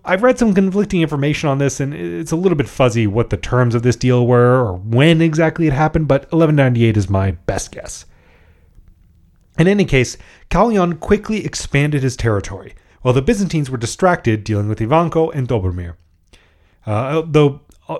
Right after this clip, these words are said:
just to, for clarity, Ivanko and Dobromir both took Greek names, but to simplify these, I'm just gonna keep calling them by their Slavic names because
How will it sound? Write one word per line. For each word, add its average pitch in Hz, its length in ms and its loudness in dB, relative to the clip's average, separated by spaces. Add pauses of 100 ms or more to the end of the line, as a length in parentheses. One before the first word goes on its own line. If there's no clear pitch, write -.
just 170 220 -2
to, 117 680 0
for 123 200 -12
clarity, 117 540 2
Ivanko 147 360 2
and 120 120 0
Dobromir 110 500 2
both 127 300 0
took 110 200 -2
Greek 113 320 -2
names, 131 400 0 (300)
but 135 120 0
to 139 60 -6
simplify 160 440 0
these, 139 340 -2 (340)
I'm 151 140 0
just 135 100 -4
gonna 127 140 -2
keep 123 220 -2
calling 104 280 2
them 95 100 -4
by 90 100 -4
their 87 100 -10
Slavic 101 400 -2
names 98 300 0
because 95 360 -6